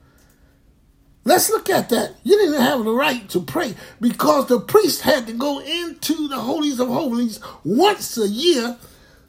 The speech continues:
to give in a sacrifice for the sins that we have created, they had created or done. And God allowed him to come in. If he wasn't clean, he was dragged out.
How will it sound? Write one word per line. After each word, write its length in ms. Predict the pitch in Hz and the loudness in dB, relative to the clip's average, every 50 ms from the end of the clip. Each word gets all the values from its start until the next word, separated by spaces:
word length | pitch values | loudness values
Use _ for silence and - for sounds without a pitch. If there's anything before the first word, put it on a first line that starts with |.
| _ _ _ - | _ _ _ -4
to 340 | - 254 285 262 220 196 196 | 2 4 4 4 4 0 -2
give 280 | 202 240 359 381 381 349 | 0 2 2 2 2 2
in 100 | 330 285 | 0 -2
a 60 | 240 | -2
sacrifice 960 | - - - - - 311 - 269 277 226 196 - 277 254 247 269 247 - - - - - - | -2 -2 -2 -2 -4 -6 -4 -4 -6 -6 -4 -4 -4 -4 -4 -4 -6 -10 -14 -20 -20 -20 -20
for 200 | - - 277 254 | -2 4 4 4
the 300 | 240 247 240 226 214 202 - - _ - | 4 4 0 -2 -4 -6 -10 -16 _ -10
sins 600 | - - - - 453 427 359 302 294 277 240 233 | -8 -6 -4 0 0 2 2 0 0 -2 -2 -2
that 220 | 277 269 254 254 | -2 -4 -4 -2
we 240 | 269 349 381 339 - | 0 0 2 2 0
have 600 | 277 262 - - - - - 311 285 262 214 - _ _ _ _ _ _ _ _ _ _ _ | -2 -4 -4 -2 -2 -2 -2 -2 -4 -6 -8 -10 _ _ _ _ _ _ _ _ _ _ _
created, 560 | - - 427 415 403 403 403 392 254 180 185 202 | -4 0 2 2 2 2 2 2 0 -2 -4 -2
they 220 | 220 254 294 254 | 0 0 0 0
had 360 | 202 226 - 214 202 - - | -2 -4 -6 -6 -8 -10 -10
created 540 | - - 381 359 381 381 392 311 208 - - _ _ _ - - | -6 -4 -2 -2 -2 -2 -4 -6 -6 -8 -12 _ _ _ -18 -8
or 200 | - 214 226 208 - | -4 -2 -2 -2 0
done. 460 | 208 143 254 349 302 - - - - - _ _ _ - - - - - - - - - | 2 4 4 4 4 2 -2 -8 -12 -18 _ _ _ -20 -20 -20 -20 -20 -20 -18 -8 -4
And 220 | 247 254 262 240 | -2 0 0 0
God 480 | 277 311 - 381 403 - - - - - _ _ _ - - - _ _ _ _ _ _ _ _ _ - | -2 0 0 2 2 0 -2 -4 -10 -20 _ _ _ -20 -20 -20 _ _ _ _ _ _ _ _ _ -2
allowed 520 | 226 254 254 269 320 339 359 359 330 262 214 | 2 2 4 4 6 4 6 6 4 2 2
him 240 | 190 214 247 247 233 | 0 0 0 0 -2
to 60 | 233 | -2
come 280 | - - 262 285 254 277 | -2 0 2 2 2 2
in. 240 | 320 349 330 294 262 | 2 2 0 2 2
If 160 | 247 247 254 | 0 0 0
he 180 | 330 403 427 403 | 0 0 2 2
wasn't 460 | 359 262 233 208 214 220 214 202 180 - | 0 0 0 -2 -4 -6 -6 -8 -4 2
clean, 480 | - 196 196 202 233 285 285 - - - - _ _ _ _ _ _ _ - | 4 4 6 6 6 4 4 2 -2 -12 -20 _ _ _ _ _ _ _ 4
he 260 | 277 359 403 415 381 | 6 8 8 8 6
was 200 | 320 269 208 165 | 4 2 0 0
dragged 520 | 143 165 226 220 - - - - - - | 4 4 6 6 4 2 0 -2 -2 -2
out. 240 | 214 - - - | -2 -2 -2 -6